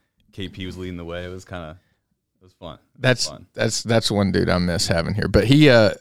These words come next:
Speaker 2: K P, I mean. But Cal, like, to, to answer your question, he's, you know, it's, he can tell if the trajectory of the way they're calling the game is going in the wrong direction,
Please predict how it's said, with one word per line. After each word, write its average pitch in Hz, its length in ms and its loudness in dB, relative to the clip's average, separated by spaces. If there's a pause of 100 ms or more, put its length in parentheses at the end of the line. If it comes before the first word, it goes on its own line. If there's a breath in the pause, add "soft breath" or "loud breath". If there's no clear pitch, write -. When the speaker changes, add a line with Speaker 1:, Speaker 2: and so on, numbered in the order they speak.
(140)
Speaker 2:
K 120 200 4
P, 101 200 4
I 92 40 0
mean. 87 180 0 (320 loud breath)
But 127 240 4
Cal, 165 380 6
like, 135 160 2
to, 135 240 4
to - 280 2
answer 127 240 2
your 107 140 4
question, 101 560 2 (100)
he's, 107 460 -2 (400)
you 120 180 0
know, 92 180 2
it's, - 360 0 (1800)
he 151 180 6
can 160 160 4
tell 165 380 6
if - 120 2
the 139 80 4
trajectory 120 680 6
of 117 100 4
the 113 80 8
way 113 140 8
they're 110 140 4
calling 113 300 4
the 110 60 0
game 107 300 4
is 110 120 2
going 107 280 4
in 107 60 2
the 107 100 2
wrong 107 220 2
direction, 110 520 0